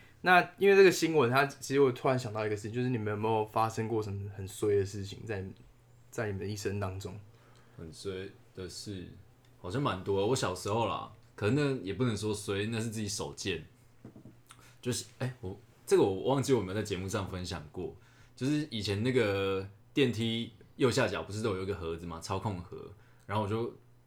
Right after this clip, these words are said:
Speaker 2: 看我哥就会把那个操控盒拉下来，然后去关电梯的灯，然后再把它打开。我觉得，哎，还蛮酷的。<laughs> 那个时候，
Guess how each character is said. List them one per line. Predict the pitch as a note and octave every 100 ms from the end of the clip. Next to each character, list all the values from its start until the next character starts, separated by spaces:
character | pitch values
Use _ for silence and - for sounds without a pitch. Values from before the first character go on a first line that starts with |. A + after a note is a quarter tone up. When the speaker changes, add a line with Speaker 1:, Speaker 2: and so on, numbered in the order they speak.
| _ _
Speaker 2:
看 | - C3+
我 | G2
哥 | E2+ G#2
就 | G2+
会 | G#2+
把 | F#2
那 | F2+
个 | G2+
操 | G2+
控 | G2
盒 | F#2 D#2+
拉 | D#2 D#2+
下 | F#2 F2
来， | - - - - -
然 | F2
后 | F#2
去 | A2 G2 - -
关 | G#2+ G2+
电 | G#2
梯 | F#2 F2+
的 |
灯， | - D#2 D#2
然 |
后 | E2+
再 | E2+
把 | D2
它 |
打 | D#2 C#2+ C#2
开。 | - E2+
我 | G2+
觉 | A#2+
得， |
哎， | C#3 A#2
还 |
蛮 | G2+ G2
酷 | G2 C3
的。 | D3
<laughs> |
那 | C#3 C3 B2 - C#3+ B2+ C#3+ C#3+ C#3+
个 | F3
时 | D#3+ D3+
候， | G#3+ G#3 F3 -